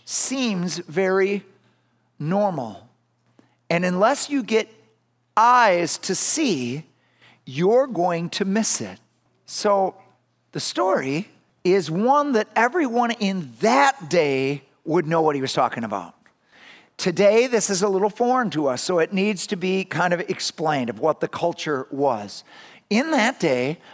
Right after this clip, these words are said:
there were, there were no banks. There were no for-, ba-, formal banks like we think of banks today. If you had a treasure, you usually hid it in the backyard. <laughs>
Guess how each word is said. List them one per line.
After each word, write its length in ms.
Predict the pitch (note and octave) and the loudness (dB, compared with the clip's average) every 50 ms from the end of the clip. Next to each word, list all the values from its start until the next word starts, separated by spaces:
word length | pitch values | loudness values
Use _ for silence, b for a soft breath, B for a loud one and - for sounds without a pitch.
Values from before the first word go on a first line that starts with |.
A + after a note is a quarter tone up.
| B _ | B _
there 200 | D#3 F#3+ G#3 G#3 | -2 0 0 2
were, 440 | F#3+ G#3 A#3 B3+ C4+ C#4 B3 - - - | 2 2 2 2 2 2 0 -4 -4 -4
there 140 | E3 G3+ G#3 | -2 0 2
were 240 | G#3+ A3 A#3 B3+ | 2 2 2 2
no 480 | B3 A#3+ A#3+ A#3 A3+ A3+ A3+ G#3+ G#3 - - | 2 2 2 2 2 2 2 0 -2 -6 -4
banks. 540 | C#3 - F3+ D#3+ C3+ A2+ G#2 - - - - | -2 0 0 0 0 -4 -6 -10 -10 -8 -6
There 120 | E3+ D3+ | -4 -2
were 140 | D3+ F#3+ G3 | -2 0 2
no 160 | G#3 G3 D#3 | 0 0 0
for-, 380 | - - - G3 G#3+ G3+ A3 - | -2 -6 -4 0 0 0 0 -2
ba-, 260 | F3 C3 F#3+ G#3 - - | 0 0 2 2 2 -2
formal 600 | - - - G#3+ G#3 A3 A#3+ A#3+ A3+ A3+ G#3+ E3+ | -6 -6 -2 0 2 4 4 4 4 2 2 4
banks 420 | D#3+ F#3+ F#3 F3 D#3 - - D#3 | 4 2 2 2 -2 -4 -4 -4
like 160 | E3+ D#3 - | -2 -2 -2
we 240 | D3 D3+ F3+ G#3 A3 | -2 -2 0 0 -2
think 320 | - - G#3+ G3+ F#3 - | -2 -2 -4 -4 -2 0
of 180 | F3+ D#3 C3 A#2 B B B B B B B B - | 0 0 0 -2 B B B B B B B B 0
banks 340 | F3+ G3 A3 A#3+ A3+ - - | 0 2 2 0 -2 -4 -4
today. 380 | - F#3 D3+ D#3 C#3+ C3 A#2 B B B B - | -4 -2 0 2 2 0 0 B B B B -4
If 180 | F3+ D#3+ - E3 | -4 -2 -2 0
you 240 | F3+ A3+ D4 E4 | 2 4 4 4
had 320 | - E4+ D#4+ C#4 C4 C4+ D4+ | 4 4 4 4 4 4 4
a 80 | D4+ | 2
treasure, 720 | A#3 - - B3+ A3 F#3+ E3 C3+ B2 D3+ C#3 C3+ C#3 D#3 D3+ B B B B B B B B B - - | 0 0 2 2 2 2 2 0 -2 -2 -2 0 -2 -4 -4 B B B B B B B B B -12 -10
you 240 | D#3 C#3 G#3 C4 | -4 0 0 2
usually 480 | D4+ D4+ C#4 C4+ B3+ A3+ F#3 G#3+ A3 F#3 | 2 2 2 2 0 0 0 0 -2 0
hid 220 | - A#3 B3+ C#4 | 2 2 2 4
it 180 | A#3 G3+ G3 - | 2 0 0 -2
in 100 | - F3+ | -2 -4
the 60 | F3+ E3+ | 0 2
backyard. 640 | E3 D#3 D3+ C#3 - - E3+ C#3+ B2 G#2+ F#2 F#2 | 2 2 2 2 0 0 0 0 0 -2 -4 -6
<laughs> 40 | - | -12